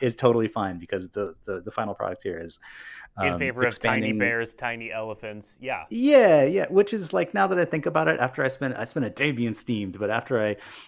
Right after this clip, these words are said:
Speaker 1: after I moved on from that, I was
Speaker 2: <laughs>
Speaker 1: like, "Yeah, that, that makes total sense. This is way cooler and, and way cuter, and, and let's run with it."
Speaker 2: Yeah.
Speaker 1: Plus, it expands the world building too. People expect pigeons to be in the city. People don't necessarily expect tiny grizzly bears, giraffes,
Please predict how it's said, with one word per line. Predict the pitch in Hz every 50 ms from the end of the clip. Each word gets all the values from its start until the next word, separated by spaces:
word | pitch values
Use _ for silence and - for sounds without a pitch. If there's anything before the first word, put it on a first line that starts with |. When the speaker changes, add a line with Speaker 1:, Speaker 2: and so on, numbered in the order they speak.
| _ -
Speaker 1:
after | - 123 - 143
I | 120
moved | 113 113 98 110
on | 101 95
from | 85 98 92
that, | 90
I | 87
was | 87 85
Speaker 2:
<laughs> | 85
Speaker 1:
like, | - -
"Yeah, | - - -
that, | - - -
that | 95 90 80
makes | 87 87 85 - -
total | - 98 - 85 90
sense. | - - 90 82 -
This | - 90 - 87
is | 87 85
way | 85 87 85 -
cooler | - 98 90 85 85 90 101
and, | - - 90 85 82 80 85 -
and | - 90 85
way | 82 82 80 76
cuter, | - - - - 78 78 76
and, | 73 73 - - -
and | 80 78
let's | 82 85 - -
run | - 85 82 -
with | - - 95 82
it." | - _ _ _ _ _ _ _ _ _ _
Speaker 2:
Yeah. | 113 107 - - _ _ _
Speaker 1:
Plus, | - 185 180 -
it | 175
expands | 160 - - 175 165
the | 151 131
world | 139 143 -
building | 101 78 73 76
too. | - - 95 - - _ -
People | 104 95 95 95
expect | 90 - - 87 - -
pigeons | 104 90 95 87
to | 87
be | 90 90
in | 85
the | 80 -
city. | 92 82 82 82 80 -
People | - - 95 - 87 80
don't | - 85 80 80
necessarily | 82 80 - 82 - 85 85 82 82 78
expect | - - 85 82 - _ -
tiny | - - 80 80 80 76 76 76
grizzly | 76 78 76 71 76 71
bears, | 67 73 69 69 71 69 67 - - -
giraffes, | 71 71 67 65 - - - - - -